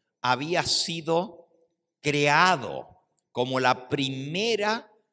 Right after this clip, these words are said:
y más excelsa de todas las creaciones de Dios. Es decir,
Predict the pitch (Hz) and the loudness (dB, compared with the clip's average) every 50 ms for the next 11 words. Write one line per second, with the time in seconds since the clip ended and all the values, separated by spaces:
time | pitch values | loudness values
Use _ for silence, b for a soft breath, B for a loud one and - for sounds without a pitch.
0 | _ _ _ - 127 127 135 151 175 - - 175 160 - - - - - - 196 | _ _ _ -10 -8 -6 -4 -4 -4 -2 -4 -4 -6 -4 -4 -2 -2 -2 0 -2
1 | 190 175 143 131 110 - - - 127 120 113 113 110 - _ - 156 160 160 160 | -2 -2 -2 -4 -6 -6 -4 -4 -4 -4 -6 -8 -10 -10 _ -6 -4 -2 -2 -2
2 | 147 143 120 - - _ - 120 113 107 104 101 - - 110 113 117 117 117 113 | -2 -4 -4 -6 -8 _ -6 -4 -2 -2 -2 -2 -4 -6 -6 -4 -4 -4 -4 -6
3 | 110 92 - 98 92 82 87 85 80 67 53 50 - - _ _ _ _ _ _ | -10 -10 -8 -8 -8 -8 -8 -8 -10 -10 -10 -12 -16 -20 _ _ _ _ _ _
4 | - 127 117 120 131 113 - - 117 87 76 - - _ | -10 -8 -8 -6 -6 -6 -6 -8 -8 -8 -10 -12 -18 _